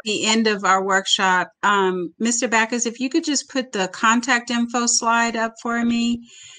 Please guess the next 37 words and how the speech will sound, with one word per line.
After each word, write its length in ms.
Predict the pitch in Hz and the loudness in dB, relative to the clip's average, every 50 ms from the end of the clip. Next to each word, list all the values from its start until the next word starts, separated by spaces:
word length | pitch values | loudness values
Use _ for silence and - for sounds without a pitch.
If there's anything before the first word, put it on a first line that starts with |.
| - _ _ _ _ - | -20 _ _ _ _ -2
This 240 | 196 240 254 254 - | 0 2 4 4 4
is 160 | 262 240 - | 2 2 2
just 240 | 240 240 233 233 233 | 2 2 2 2 2
a, 200 | 208 202 196 - - | 2 2 2 2 0
a 100 | 185 196 | 0 0
way 280 | 196 202 208 202 208 208 | 0 0 0 0 0 0
for 160 | - - 208 | 0 -2 -2
you 420 | 196 196 196 196 196 202 202 202 190 - - | -2 0 0 0 0 0 -2 -2 0 0 0
to 420 | - 214 202 196 185 185 180 180 175 | 0 0 -2 -2 -2 -2 -4 -4 -6
be 220 | 180 208 190 185 185 | -2 0 2 2 2
able 220 | 185 180 190 185 | 2 0 -2 -2
to 240 | 185 - - 190 170 - - | -2 -2 -2 -2 -2 -2 0
email 400 | 220 233 233 240 247 247 240 233 | 2 2 4 4 4 4 4 4
us, 480 | 233 226 226 226 226 - - - - - - - | 4 4 4 2 2 0 0 0 0 -2 -2 0
um, 380 | 175 180 180 175 175 170 175 | 2 2 4 4 4 2 0
if 240 | 170 - 185 175 - | -2 -4 -8 -8 -6
you 100 | 196 196 | -6 -6
have 260 | 190 190 180 175 175 | -2 -2 -2 -4 -4
questions. 1000 | - - - 247 233 233 - - - - 226 214 214 208 214 214 214 - - - - _ - - - - _ - | -8 -4 0 0 0 2 0 -2 -4 -4 -4 -4 -4 -4 -4 -6 -6 -6 -8 -8 -10 _ -20 -20 -20 -20 _ -2
Uh, 300 | 185 190 190 185 180 - - - | 0 2 4 2 2 0 -2 0
and 480 | - 247 294 302 240 208 196 190 190 - - | 2 2 4 4 4 4 4 2 0 -2 -2
while, 540 | 196 208 226 247 277 285 277 285 285 269 - _ _ _ _ _ _ _ - | 0 2 4 4 6 4 4 2 0 -2 -6 _ _ _ _ _ _ _ -6
uh, 200 | 202 202 196 190 | -4 -4 -4 -4
Jocelyn 480 | 175 220 220 226 254 - 277 240 208 | -2 2 2 2 2 2 0 -2 -4
was 160 | 190 185 - | -6 -6 -8
talking, 420 | - - 240 240 240 240 208 175 175 | -4 0 0 0 0 0 -2 -4 -4
I 60 | 175 | -4
just 220 | 175 214 220 - | -4 -4 -6 -6
want 220 | 247 214 208 196 - | -8 -8 -8 -8 -8
you 80 | 202 | -8
to 100 | 190 185 | -6 -6
know 260 | 180 185 190 208 226 220 | -4 -2 -2 -2 -2 -4
that 140 | 208 196 | -6 -8
we 180 | 180 196 220 226 | -8 -6 -6 -6
have 380 | 208 220 185 180 175 175 180 180 | -2 -2 0 0 0 -2 -4 -4
now 300 | 185 185 185 190 208 208 | 0 2 2 4 2 2
reached 480 | 208 208 214 214 - - - - - | 0 -2 -2 -2 -4 -6 -6 -8 -8